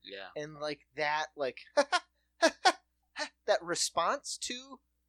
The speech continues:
Speaker 2: people say you killed your husband, and then you have that moment of glazed over, you just go, <laughs> "That is absurd.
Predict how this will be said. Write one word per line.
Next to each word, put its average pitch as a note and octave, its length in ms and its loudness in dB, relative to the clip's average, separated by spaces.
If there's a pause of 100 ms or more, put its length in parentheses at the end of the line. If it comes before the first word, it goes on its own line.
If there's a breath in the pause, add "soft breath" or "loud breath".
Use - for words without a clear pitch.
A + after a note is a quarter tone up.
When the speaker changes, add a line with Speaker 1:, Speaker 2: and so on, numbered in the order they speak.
(760)
Speaker 2:
people C#4+ 260 4
say G#3+ 200 2
you F#3 180 -6
killed F#3+ 260 -4
your C#3+ 120 -6
husband, D3+ 400 0
and C3 100 -8
then C#3 120 -4
you C#3 100 -10
have C#3+ 220 -4
that C3+ 160 -4
moment C#3 300 -8
of B2 140 -6 (480)
glazed C#3+ 400 -2
over, C#3+ 180 -2
you D#3 60 -6
just D3+ 120 -10
go, E3 120 -4 (120)
<laughs> - 2000 -2
"That B3 220 4
is G3 160 -4
absurd. G3+ 640 2